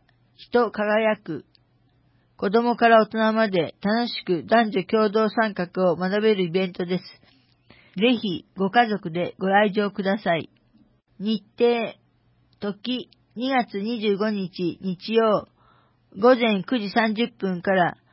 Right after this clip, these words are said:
午後四時十五分。ところ、名古屋芸術大学アートスクエア。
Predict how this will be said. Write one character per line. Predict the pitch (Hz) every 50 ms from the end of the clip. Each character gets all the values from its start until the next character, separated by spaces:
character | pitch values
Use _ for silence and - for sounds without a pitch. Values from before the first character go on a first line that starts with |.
| _ _ _ _ _ _ -
午 | 202 220 247 254
後 | 208 214 185 185
四 | 214 233 247 202
時 | 190 185
十 | 180 208 208 208
五 | 190 208 202
分。 | 190 190 185 170 156 147 - _ _ _ _ _ _ _ _ _ _ -
と | - 202 196
こ | - 233 226
ろ、 | 233 240 233 220 - - _ _ _ _ _ _ -
名 | 214 247 254
古 | 262 247 226
屋 | 202
芸 | 175 202 214 220 220
術 | 202 - - 196
大 | 202 220 220 214
学 | 190 170 160 - - 180 170 - -
ア | 196 214 214
ー | 220
ト | - 220
ス | - - -
ク | - 214
エ | 214 208 208 196 175
ア。 | 156 - -